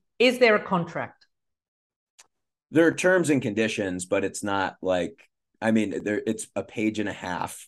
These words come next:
Speaker 2: It's, like, the simplest thing ever. And no, there's no, like, hooks or anything. I mean,
Speaker 1: Yeah.
Speaker 2: if, if anyone's unhappy, you can just stop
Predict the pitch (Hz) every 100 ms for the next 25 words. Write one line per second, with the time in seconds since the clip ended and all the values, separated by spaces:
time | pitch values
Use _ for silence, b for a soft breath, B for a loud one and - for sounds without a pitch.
0 | - - 107 - 87 - 95 92 95 -
1 | 90 78 85 104 113 90 85 - _ _
2 | _ _ _ _ _ _ _ - 151 104
3 | 117 120 165 165 123 - - 113 - -
4 | 92 82 90 - 92 - 120 127 175 -
5 | 131 165 196 143 120 104 127 139 98 98
6 | 98 95 95 - - _ - - 92 92